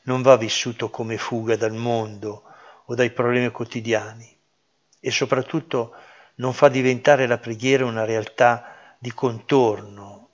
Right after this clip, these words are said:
una cosa marginale, una sorta di merletto che si aggiunge al panno della propria giornata. Vi invito a leggere a questo proposito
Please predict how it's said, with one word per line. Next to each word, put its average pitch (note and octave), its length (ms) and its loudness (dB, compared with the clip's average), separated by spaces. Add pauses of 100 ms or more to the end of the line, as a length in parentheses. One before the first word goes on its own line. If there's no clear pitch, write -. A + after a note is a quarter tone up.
(120)
una A#2+ 220 -6
cosa B2 300 0
marginale, A2+ 1080 -4
una B2 180 -8
sorta B2+ 500 -2
di B2 120 -6
merletto B2 800 0 (380)
che B2+ 100 -4
si B2+ 200 -2
aggiunge B2 640 0
al A#2 200 -2
panno B2+ 400 2
della A#2 640 0
propria B2 380 0
giornata. G#2+ 840 -10 (4000)
Vi B2 140 -10
invito C3 300 0
a C3+ 40 6
leggere B2 400 2
a G#2+ 80 -2
questo A#2+ 300 -8
proposito A#2 800 -2